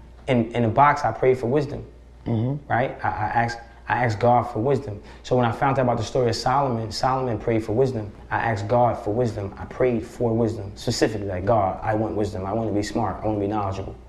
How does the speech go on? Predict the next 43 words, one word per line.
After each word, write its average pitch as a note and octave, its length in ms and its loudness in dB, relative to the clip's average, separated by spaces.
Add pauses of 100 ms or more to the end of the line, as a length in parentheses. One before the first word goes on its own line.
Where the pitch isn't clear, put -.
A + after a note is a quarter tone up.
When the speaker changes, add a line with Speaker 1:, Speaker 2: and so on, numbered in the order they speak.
Speaker 2:
Mm. A#2+ 180 -4 (580)
Speaker 1:
And A2+ 120 2
now A2+ 160 2
you A2 80 4
get G#2+ 140 2
discernment. B2+ 480 -2 (460)
Speaker 2:
Mm-hmm. G#2 220 -2
Speaker 1:
So B2 100 0
you G#2+ 80 2
can G#2 100 -4
see E3 280 2
it. G#2 160 0
You G#2 100 -4
can G#2+ 160 -4
just, - 280 -6 (800)
it's - 120 -6
like A#2+ 100 2
the G#2+ 80 0
Matrix B2 400 2
when A2 160 2
Neo B2+ 200 6
just G#2+ 180 -2
started A2+ 180 2
seeing A2 260 -2
numbers. B2 380 0
He A2 100 -4
just, A2+ 120 2 (120)
Speaker 2:
Mm-hmm. D#3+ 280 -6
Speaker 1:
I - 20 -12
could G#2+ 100 -2
Speaker 2:
Mm-hmm. B2+ 140 0
Speaker 1:
see D#3+ 220 4
it. G2 60 2
I - 20 -4
could G2 160 -2
just G2 180 0
look D3 140 6
Speaker 2:
You - 40 -4
can C#3+ 100 -2
Speaker 1:
now. B2 60 2
Speaker 2:
read D3 140 4
it A2+ 100 0
now. A2+ 240 -4